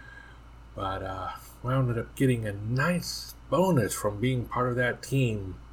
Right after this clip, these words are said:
We'll get that with the paycheck coming this week. So that was a really nice surprise when I found out about that today.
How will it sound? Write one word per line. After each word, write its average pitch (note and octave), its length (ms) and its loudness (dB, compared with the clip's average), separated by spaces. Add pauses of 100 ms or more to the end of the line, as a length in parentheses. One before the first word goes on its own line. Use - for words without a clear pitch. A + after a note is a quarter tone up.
(880)
We'll G2+ 120 -2
get A2 220 0
that G2+ 180 2
with G2+ 180 -4
the G#2+ 380 2
paycheck A2+ 480 0
coming G2 320 -8
this F#2+ 200 -4
week. F2+ 220 -2 (320)
So D#2+ 360 -2
that D3 200 2
was G#2 180 0
a F#2 80 0
really A#2+ 560 4
nice G#2+ 280 -2
surprise G#2+ 480 6
when G2 100 0
I G2 60 0
found G#2 280 0
out G2 200 2
about F#2 260 0
that F#2+ 300 0
today. G#2 340 4